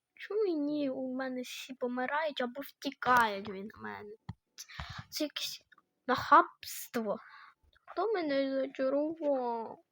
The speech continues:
Хм. Ось, другий м-, у мене питомець. Це барбочка.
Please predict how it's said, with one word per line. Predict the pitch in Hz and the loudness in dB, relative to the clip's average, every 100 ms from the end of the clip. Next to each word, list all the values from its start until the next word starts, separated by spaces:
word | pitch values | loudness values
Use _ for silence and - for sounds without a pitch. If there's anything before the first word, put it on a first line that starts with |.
| _ _ _ _ _ _ _ _ _ | _ _ _ _ _ _ _ _ _
Хм. | 339 302 285 330 _ _ _ _ _ _ _ _ _ _ - - _ _ _ _ _ _ _ _ _ _ _ _ _ - _ _ _ _ _ _ _ - - - _ _ | -4 -2 -2 -4 _ _ _ _ _ _ _ _ _ _ -20 -20 _ _ _ _ _ _ _ _ _ _ _ _ _ -20 _ _ _ _ _ _ _ -20 -20 -20 _ _
Ось, | 277 269 269 - - 233 277 - | 2 4 4 -2 -8 -8 -10 -10
другий | 269 269 302 320 311 | -4 -2 0 -2 -4
м-, | 311 311 - 285 | -4 -6 -8 -6
у | |
мене | 277 294 294 | -6 -4 -6
питомець. | 294 - 269 285 - - _ _ _ _ _ - _ _ _ _ _ _ _ _ _ _ _ _ _ - - _ | -8 -12 -8 -8 -10 -20 _ _ _ _ _ -20 _ _ _ _ _ _ _ _ _ _ _ _ _ -20 -20 _
Це | - 349 | -2 2
барбочка. | 233 226 220 - 220 | 2 0 -4 -6 -12